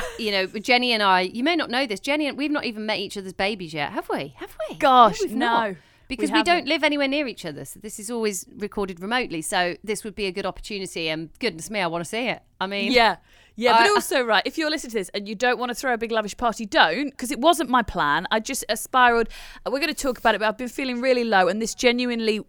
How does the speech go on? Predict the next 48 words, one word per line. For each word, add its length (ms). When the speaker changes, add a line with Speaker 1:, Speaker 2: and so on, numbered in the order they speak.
Speaker 2:
was 260
good 240
for 180
me 200
and 100
made 180
me 120
feel 260
good. 220
But 160
if 240
doing 260
this 260
is 140
a 60
stress 380
for 100
you, 220
do 240
not 200
feel 200
the 60
pressure 320
to 100
do 240
it, 180
and 100
it's 160
Speaker 1:
Right. 100
Speaker 2:
really 260
fine 280
to 100
just 280
have 120
a 60
barbecue 460
at 80
your 100
home. 180
I 40
say 200
just, 320
that's 220
a 40
lovely 380
thing 260
to 120
do. 320